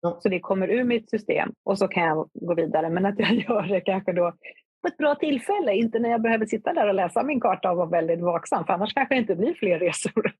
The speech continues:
Speaker 2: <laughs>
Speaker 1: Nej,
Speaker 2: Men
Speaker 1: precis, att det inte
Speaker 2: sladdar
Speaker 1: låter
Speaker 2: ur
Speaker 1: det
Speaker 2: det.
Speaker 1: färga sin omgivning, absolut.
Speaker 2: Mm. Ja, fantastiska, härliga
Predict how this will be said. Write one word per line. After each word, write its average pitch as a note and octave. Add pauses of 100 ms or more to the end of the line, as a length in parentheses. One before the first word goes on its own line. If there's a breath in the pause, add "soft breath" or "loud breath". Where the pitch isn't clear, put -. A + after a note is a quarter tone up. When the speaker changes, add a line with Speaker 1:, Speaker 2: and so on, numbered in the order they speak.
Speaker 2:
<laughs> -
Speaker 1:
Nej, A3
Speaker 2:
Men G3
Speaker 1:
precis, A#3
att A#3+
det -
inte A3
Speaker 2:
sladdar A3+ (160)
Speaker 1:
låter G#3
Speaker 2:
ur A#3+
Speaker 1:
det A#3 (120)
Speaker 2:
det. F#3+
Speaker 1:
färga G3
sin A#3
omgivning, F3
absolut. F3+ (640)
Speaker 2:
Mm. F#3 (840)
Ja, -
fantastiska, A#3 (120)
härliga F#3